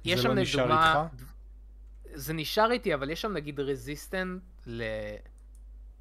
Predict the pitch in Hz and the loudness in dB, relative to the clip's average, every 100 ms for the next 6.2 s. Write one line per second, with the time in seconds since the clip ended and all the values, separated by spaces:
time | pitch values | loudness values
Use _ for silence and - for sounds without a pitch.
0 | - 117 120 113 113 113 113 110 110 113 | -16 -10 -6 -6 -6 -8 -8 -10 -10 -8
1 | 110 107 - - 139 180 202 - - - | -8 -8 -10 -4 0 2 2 -2 -16 -18
2 | - - - - 139 147 - - - - | -20 -20 -20 -6 -4 -2 -4 -6 -20 -20
3 | - - - - - - - 170 - - | -20 -20 -20 -18 -20 -18 -2 -2 -2 -2
4 | 180 - 151 175 - 208 196 185 - - | -2 0 0 0 0 0 0 0 -6 -18
5 | - - - - 156 143 143 143 147 - | -18 -18 -18 -6 -2 2 2 2 0 0
6 | 127 | 0